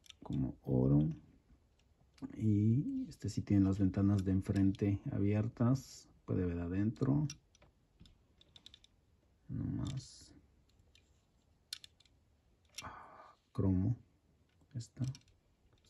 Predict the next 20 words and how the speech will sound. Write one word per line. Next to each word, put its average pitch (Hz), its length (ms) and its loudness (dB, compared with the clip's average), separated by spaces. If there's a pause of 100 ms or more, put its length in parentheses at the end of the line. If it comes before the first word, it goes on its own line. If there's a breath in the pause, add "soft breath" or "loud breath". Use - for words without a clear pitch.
(120)
un 120 100 -4
cromo 113 500 -2
que - 140 -10
lleva. - 380 -2 (1800)
Y 123 1000 6 (480 loud breath)
también 98 460 4
el 101 180 -2
techo, 113 440 6
no 131 160 10
sé 147 200 0
si 143 280 0
parece, 135 640 2
sí, 135 300 -2 (1000)
blanco 147 440 -2
o 156 180 -4
como 123 240 2
color 101 320 2
crema. 92 580 2 (1600 loud breath)
Bueno, - 260 -4
miren. - 300 -2